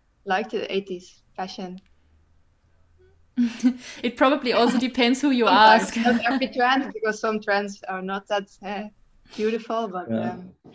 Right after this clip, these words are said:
Speaker 3: And it's, uh,
Speaker 1: most of it.
Speaker 3: yeah, I don't know. It wa-, I think it, it's also more, uh, diverse, personally. Uh, there's more, more styles within the seventies, for example, or sixties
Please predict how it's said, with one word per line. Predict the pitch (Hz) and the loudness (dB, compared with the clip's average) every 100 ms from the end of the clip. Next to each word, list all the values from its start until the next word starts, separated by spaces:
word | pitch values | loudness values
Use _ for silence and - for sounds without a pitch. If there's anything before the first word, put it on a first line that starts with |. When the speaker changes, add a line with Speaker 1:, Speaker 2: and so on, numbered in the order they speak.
| - | -14
Speaker 3:
And | 120 113 | -4 -2
it's, | 113 - | -2 -4
uh, | 120 107 104 98 98 | 0 2 4 2 -2
Speaker 1:
most | 208 214 190 | -10 -8 -8
of | - | -10
it. | 170 - - _ _ _ | -12 -14 -20 _ _ _
Speaker 3:
yeah, | 120 131 | 0 2
I | |
don't | 156 160 | 2 4
know. | 127 | 4
It | 123 | 4
wa-, | 135 131 | 4 2
I | |
think | 123 170 170 | 0 0 -2
it, | 135 - | -4 -8
it's | 117 - | -16 -10
also | 147 139 147 | -6 -4 0
more, | 135 123 117 113 107 | 2 2 4 4 2
uh, | - 98 98 95 92 | 0 0 0 0 -2
diverse, | 92 95 101 131 - - _ _ _ _ _ _ _ _ _ _ _ | -2 -2 0 0 -2 -10 _ _ _ _ _ _ _ _ _ _ _
personally. | - 117 139 143 - - _ _ _ _ _ _ _ _ | -10 -8 -8 -10 -12 -18 _ _ _ _ _ _ _ _
Uh, | 110 104 104 98 95 | -8 -6 -2 -2 -2
there's | 104 - | -6 0
more, | 120 123 | 2 4
more | 117 117 | 2 0
styles | - 120 113 123 123 117 117 - 113 | 0 2 4 4 2 0 -6 -18 -6
within | 107 104 113 113 | -2 2 2 4
the | 110 104 98 92 95 - _ | 4 4 2 0 -6 -14 _
seventies, | - 113 110 104 101 | -8 -6 -4 -4 -4
for | - | -6
example, | 98 98 104 98 98 | -6 -4 -4 -4 -6
or | 95 | -8
sixties | - 107 - 104 101 | -8 -10 -6 -4 -4